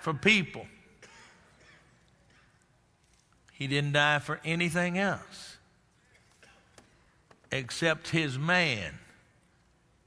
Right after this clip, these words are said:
that was created in the image of God and that the devil stole.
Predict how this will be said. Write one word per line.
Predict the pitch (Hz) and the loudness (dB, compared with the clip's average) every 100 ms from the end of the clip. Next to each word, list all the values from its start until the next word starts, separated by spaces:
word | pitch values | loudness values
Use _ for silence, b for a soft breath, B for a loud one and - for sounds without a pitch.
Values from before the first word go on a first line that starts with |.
| _ _ 135 | _ _ -4
that | 135 139 | 0 0
was | 120 120 | -4 -8
created | - 180 175 151 123 101 82 71 - _ _ _ _ _ _ _ _ _ _ | -6 -2 0 0 -2 -4 -10 -16 -20 _ _ _ _ _ _ _ _ _ _
in | - 135 | -10 -6
the | 131 135 | -6 -2
image | 185 190 175 143 | 0 2 2 2
of | 151 131 - - - | 0 0 -4 -20 -10
God | 120 165 147 101 - - - - - b b b b b b b b | 2 4 4 2 -4 -18 -20 -20 -20 b b b b b b b b
and | 117 | -2
that | 139 123 | 0 0
the | 156 | 2
devil | 175 185 165 | 4 4 4
stole. | 156 - 190 180 147 | -2 0 2 4 2